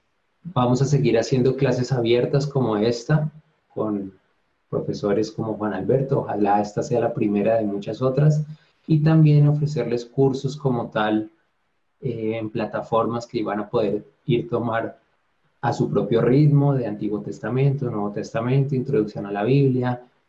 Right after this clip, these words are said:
cada uno de los evangelios, paso a paso, poco a poco vamos a ir construyendo estos contenidos. Muchas gracias por su participación y, Juan Alberto, si nos das un, un, un saludo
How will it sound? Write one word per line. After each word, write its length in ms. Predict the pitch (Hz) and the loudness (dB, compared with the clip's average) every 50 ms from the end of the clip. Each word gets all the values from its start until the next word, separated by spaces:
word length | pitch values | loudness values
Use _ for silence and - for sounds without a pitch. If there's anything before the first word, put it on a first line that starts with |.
| _ - | _ -6
cada 240 | - 110 107 110 107 | -4 -2 0 2 2
uno 220 | 107 110 110 110 | 2 2 2 0
de 80 | 110 110 | 2 2
los 160 | 110 104 - | 0 0 0
evangelios, 520 | 104 101 101 104 101 127 143 151 151 151 - - | 0 0 0 0 0 2 4 4 4 4 2 2
paso 260 | - 151 160 - 165 165 | 2 0 0 2 2 0
a 80 | 151 | 2
paso, 380 | - 143 147 151 139 - - - _ _ - | 2 0 0 0 -4 -8 -10 -12 _ _ -14
poco 180 | 127 123 - 127 | -14 -8 -6 -6
a 100 | 120 - | -4 -2
poco 280 | 139 131 - - 147 | -2 -2 0 2 2
vamos 280 | 123 - 113 110 - - | 2 2 0 -4 -4 -2
a 40 | 120 | -2
ir 120 | 120 - | -2 -2
construyendo 680 | - 123 120 - - - 107 104 101 98 98 107 104 104 - _ _ _ _ _ _ - | -6 -10 -10 -8 -6 -4 -2 -2 -2 -2 -2 -4 -4 -4 -6 _ _ _ _ _ _ -8
estos 300 | 110 107 - - 110 - | -8 -8 -6 -8 -14 -14
contenidos. 800 | - - 110 107 104 104 101 104 98 95 95 _ - - _ _ _ _ _ _ _ _ _ _ - | -10 -10 -10 -8 -8 -8 -8 -10 -10 -12 -16 _ -20 -20 _ _ _ _ _ _ _ _ _ _ -8
Muchas 360 | - 110 - - 131 127 135 | -6 -6 -4 -4 -4 0 2
gracias 360 | 135 139 147 147 151 156 147 | 2 4 4 4 4 4 4
por 200 | - - 143 139 | 4 4 4 4
su 100 | 139 135 | 4 2
participación 960 | - 123 123 - 120 117 - 107 - - 104 - - 127 139 151 170 170 156 - - - - - - - _ - - | 0 -2 -4 -4 -6 -6 -6 -8 -8 -8 -10 -6 -2 2 4 4 6 4 4 2 0 -6 -8 -14 -20 -20 _ -4 -2
y, 180 | 131 127 120 | 0 0 0
Juan 240 | - - 120 117 113 | 0 0 -2 0 0
Alberto, 600 | 110 104 104 110 127 - - - 147 147 - - - | 0 -2 0 0 0 0 2 0 0 0 0 -6 -6
si 160 | - 120 120 | -6 -6 -4
nos 200 | 117 113 107 107 | -2 -2 -2 0
das 340 | 113 113 117 120 - - 139 | 2 2 2 0 -2 0 0
un, 400 | 131 131 127 131 127 127 123 - - _ _ _ _ _ _ _ _ _ _ _ _ _ _ _ _ _ - | 2 2 2 2 2 0 -2 -6 -10 _ _ _ _ _ _ _ _ _ _ _ _ _ _ _ _ _ -2
un, 340 | 139 131 123 120 120 - - 143 | 2 2 2 2 0 -2 -2 -2
un 240 | 135 120 120 123 - | 0 0 0 0 -2
saludo 720 | - 135 131 123 127 127 143 151 151 147 147 147 147 147 | 0 2 2 4 6 6 6 6 6 6 6 6 4 4